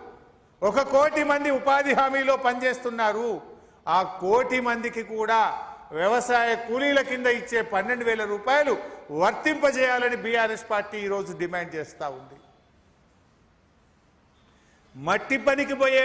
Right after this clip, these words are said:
వాళ్ళందరూ కూలీలే, వారందరికీ కూడా వ్యవసాయ కూలీలకు ఇచ్చే పన్నెండు వేల పథకం వర్తింపజేయాలి, అందులో కోతలు పెట్టొద్దు అని ఈ ప్రభుత్వాన్ని మేము కోరుతా ఉన్నాం.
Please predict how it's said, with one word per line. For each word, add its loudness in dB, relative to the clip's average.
వాళ్ళందరూ 2
కూలీలే, 0
వారందరికీ 0
కూడా 2
వ్యవసాయ 0
కూలీలకు 0
ఇచ్చే -2
పన్నెండు -2
వేల 0
పథకం -6
వర్తింపజేయాలి, -4
అందులో -2
కోతలు -2
పెట్టొద్దు -2
అని -6
ఈ -6
ప్రభుత్వాన్ని -4
మేము -16
కోరుతా -8
ఉన్నాం. -16